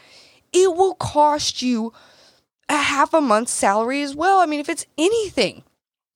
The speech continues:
out of the ordinary, if it's anything but shots, if it gets run over, if it gets Rocky Mountain spotted fever,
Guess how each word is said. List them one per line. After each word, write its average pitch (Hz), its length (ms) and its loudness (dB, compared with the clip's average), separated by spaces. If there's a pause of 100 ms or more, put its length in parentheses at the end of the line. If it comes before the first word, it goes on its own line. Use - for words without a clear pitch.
(120)
out 262 140 4
of 262 80 -4
the 240 80 -2
ordinary, 185 240 0
if 226 80 -8
it's 302 140 -8
anything 392 360 -4
but 294 140 -2
shots, - 460 0 (320)
if 285 100 0
it 311 40 2
gets 285 180 -2
run 262 320 0
over, 262 420 0 (340)
if 233 120 -6
it 240 60 -2
gets 220 300 -6 (520)
Rocky 240 340 0
Mountain 277 280 2
spotted 208 360 0
fever, 202 540 -4